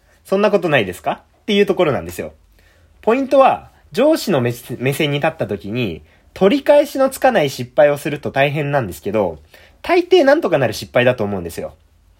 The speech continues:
やっちまったなって思うけど、でも、じゃあ次どうするかみたいなことの方が実は重要だったりするんですね。じゃあ、逆に上司って何で評価してるのかなっていうところがポイントなんですよ。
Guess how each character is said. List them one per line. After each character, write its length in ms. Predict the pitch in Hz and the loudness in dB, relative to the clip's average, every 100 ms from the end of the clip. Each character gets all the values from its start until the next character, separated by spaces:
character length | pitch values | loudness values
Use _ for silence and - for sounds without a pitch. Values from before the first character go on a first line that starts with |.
| _ _ | _ _
や 140 | - 139 | -2 -2
っ 40 | - | -2
ち 140 | 226 | 0
ま 80 | 240 | 0
っ 100 | 240 | 2
た 140 | 247 | 2
な 140 | 240 208 | 4 0
っ 100 | - | 0
て 80 | |
思 180 | 143 147 | 0 0
う 60 | 131 | -2
け 120 | 117 | -2
ど、 400 | 143 139 87 - _ _ _ | 2 2 2 -4 _ _ _
で 100 | 180 | 0
も、 360 | 202 147 92 - _ _ _ | 2 2 0 -6 _ _ _
じ 100 | - | -2
ゃ 40 | 101 | -2
あ 40 | - | -2
次 400 | - 190 330 226 - 143 | -8 -4 -2 -4 -10 2
ど 180 | 170 | 4
う 40 | 233 | 4
す 140 | - | 0
る 80 | 117 | -2
か 120 | - | -4
み 120 | 85 | -6
た 100 | 92 | -8
い 40 | 87 | -8
な 100 | 92 | -8
こ 140 | - | -6
と 100 | 151 | -2
の 100 | 202 | -2
方 120 | 156 | 0
が 140 | 196 165 | 0 0
実 260 | 123 131 | -2 0
は 140 | 139 85 | 0 0
重 200 | 107 120 | -2 0
要 60 | |
だ 100 | 123 | 2
っ 80 | 120 | 0
た 80 | - | -4
り 80 | 82 | -12
す 120 | - | -12
る 60 | 80 | -14
ん 40 | |
で 80 | 80 | -14
す 120 | - | -10
ね。 180 | 180 - _ _ _ _ _ _ _ _ | -10 -10 _ _ _ _ _ _ _ _
じ 100 | 254 | 2
ゃ 440 | 349 202 117 85 - | 4 4 2 -2 -12
あ、 40 | _ | _
逆 260 | - 151 214 | -4 0 0
に 380 | 240 226 101 - | 2 -2 -4 -6
上 240 | - 294 339 | 0 2 2
司 140 | 156 | -2
っ 40 | 135 | -6
て 160 | - | -4
何 300 | 98 160 370 | -2 2 2
で 80 | 170 | 2
評 180 | 135 - | 2 0
価 140 | 117 | 0
し 80 | - | -2
て 100 | 113 | -4
る 80 | 101 | -4
の 100 | 90 | -6
か 120 | 87 | -6
な 160 | 98 82 | -6 -6
っ 20 | |
て 160 | - | -10
い 60 | 87 | -10
う 40 | |
と 80 | 82 | -8
こ 100 | 101 | -6
ろ 100 | 101 | -6
が 60 | 87 | -6
ポ 160 | 113 | -6
イ 20 | 98 | -6
ン 40 | |
ト 100 | 98 | -6
な 80 | 92 | -8
ん 40 | |
で 60 | 78 | -12
す 80 | |
よ。 120 | - | -16